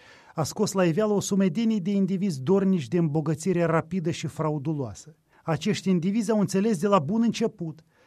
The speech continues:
că cel mai bun adăpost pentru minciună și neregulă e statul. Iată de ce au existat și mai există atâția doritori de funcții de stat. Ajungi un mare cinovnic, deputat, judecător, îți faci relații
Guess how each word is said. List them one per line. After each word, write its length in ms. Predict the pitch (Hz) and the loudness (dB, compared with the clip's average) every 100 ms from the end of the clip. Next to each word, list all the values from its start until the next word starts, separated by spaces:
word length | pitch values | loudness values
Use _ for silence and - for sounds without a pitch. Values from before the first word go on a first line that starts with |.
| _ | _
că 120 | - 185 | 0 0
cel 320 | - 254 240 | 2 4 4
mai 220 | 202 185 | 4 2
bun 280 | 135 202 170 | 2 2 2
adăpost 560 | 151 156 156 190 143 - | 2 0 -2 -2 -2 -2
pentru 300 | 147 139 151 | -2 0 2
minciună 540 | 160 160 - 185 151 | 4 2 0 0 0
și 160 | 131 165 | 0 2
neregulă 500 | 175 233 214 214 214 | 2 2 0 0 0
e 120 | 214 | 0
statul. 600 | - - 226 165 - 98 - _ _ _ _ _ | -2 0 0 0 -4 -16 -18 _ _ _ _ _
Iată 280 | 247 240 233 | 2 2 2
de 120 | 214 | 0
ce 160 | - | 0
au 120 | 220 202 | 0 2
existat 600 | 185 139 175 - 214 - | 0 0 -4 -2 -2 0
și 100 | 180 | 0
mai 180 | 180 | 0
există 380 | 170 151 196 190 | 0 0 -2 -2
atâția 380 | 165 - 220 202 | -4 -2 -2 -2
doritori 520 | 165 185 180 202 180 | 0 0 0 0 -2
de 100 | 160 | -2
funcții 500 | 143 - 196 190 165 | -4 -2 -2 -2 -4
de 140 | 139 160 | -2 -2
stat. 440 | - 156 110 - _ _ _ | -4 -6 -8 -12 _ _ _
Ajungi 400 | 156 135 185 147 | -2 2 2 2
un 100 | 165 | 2
mare 240 | 165 170 | 2 0
cinovnic, 640 | 165 160 151 202 147 135 117 | -2 -2 0 0 0 -2 -2
deputat, 540 | 131 156 175 202 165 | -4 -4 -4 -2 -2
judecător, 640 | 123 151 170 185 190 175 131 - - | -2 -4 -4 -4 -2 -4 -4 -14 -8
îți 200 | 180 - | -6 -4
faci 220 | 208 - | -2 0
relații 580 | 175 202 208 175 - 151 | 0 0 2 0 -2 -8